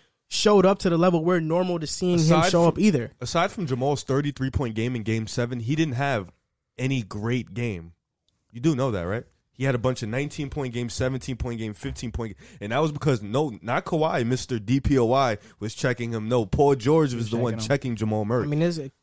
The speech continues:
Speaker 1: Kawhi has to carry the load on
Speaker 2: Game,
Speaker 1: offense.
Speaker 2: game four and three, Jamal didn't score in the fourth quarter. Game four, he didn't score in the second half because
Speaker 1: It
Speaker 2: of
Speaker 1: was
Speaker 2: Paul
Speaker 1: a,
Speaker 2: George.
Speaker 1: it was a Jokic
Speaker 3: Paul George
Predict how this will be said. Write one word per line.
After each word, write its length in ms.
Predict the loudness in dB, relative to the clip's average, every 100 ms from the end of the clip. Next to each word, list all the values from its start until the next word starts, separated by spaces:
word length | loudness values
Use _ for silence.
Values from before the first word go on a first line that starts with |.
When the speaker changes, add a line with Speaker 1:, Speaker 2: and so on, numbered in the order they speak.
| _
Speaker 1:
Kawhi 240 | -6 -2
has 120 | -2 -4
to 40 |
carry 240 | -2 0 0
the 100 | 0
load 180 | 0
on 40 | 4
Speaker 2:
Game, 140 | 4
Speaker 1:
offense. 240 | 4 0 0
Speaker 2:
game 220 | 0 0
four 300 | 2 4 2
and 120 | 0
three, 260 | -2 -2 -2
Jamal 340 | -2 2 4
didn't 180 | 2 0
score 360 | -2 4 4 4
in 80 | 0
the 60 |
fourth 320 | 0 0 0 0
quarter. 260 | 0 0
Game 240 | 2 2 2
four, 220 | 2 2
he 60 | 2
didn't 160 | 0
score 240 | -2 0 0
in 60 | 0
the 40 |
second 280 | 0 0 0
half 180 | 0 -2
because 220 | 0 2 4
Speaker 1:
It 40 |
Speaker 2:
of 0 |
Speaker 1:
was 60 | 6
Speaker 2:
Paul 100 | 4
Speaker 1:
a, 40 |
Speaker 2:
George. 220 | 4 2
Speaker 1:
it 40 | 2
was 140 | 2
a 60 | 0
Jokic 220 | 2 2
Speaker 3:
Paul 140 |
George 40 | 2